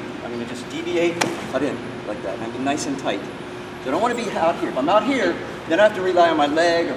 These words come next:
pulling my arm. But if it's my center, then it's just my center that makes this leap. You see, that, that's so much more different, and it's definitely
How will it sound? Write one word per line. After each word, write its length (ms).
pulling 200
my 140
arm. 320
But 100
if 100
it's 140
my 140
center, 680
then 160
it's 220
just 200
my 120
center 440
that 160
makes 200
this 140
leap. 220
You 60
see, 120
that, 180
that's 160
so 160
much 200
more 160
different, 380
and 100
it's 180
definitely 560